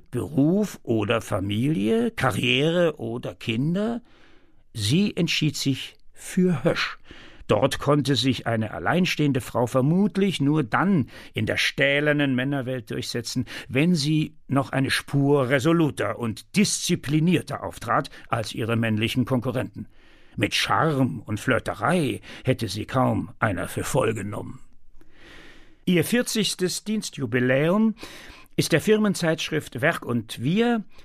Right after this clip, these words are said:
lediglich ein Foto und ein paar Zeilen wert. Unter der Rubrik Aufgespießtes. Ihr Ausscheiden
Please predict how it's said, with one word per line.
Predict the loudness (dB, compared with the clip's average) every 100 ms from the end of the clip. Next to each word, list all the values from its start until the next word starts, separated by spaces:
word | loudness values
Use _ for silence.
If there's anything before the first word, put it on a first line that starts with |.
| -20 -8
lediglich | 2 4 4 2 2 0 0
ein | 0
Foto | 0 0 2 2
und | 2 2 2
ein | 2 0
paar | -2 -2
Zeilen | -2 0 2 2 -2 -6
wert. | -8 -10 -12 -16 -20 -20 -20 -20 -20 0
Unter | 2 4 4
der | 4
Rubrik | 4 2 2 0 0 -12 -18 -20 -20 2
Aufgespießtes. | 2 2 -2 -4 -4 -8 -10 -10 -10 -10 -10 -14 -20 -20 -20 -20 -18 -18 -20 0
Ihr | 2 2 2
Ausscheiden | 2 2 -2 -2 -2 0 0 0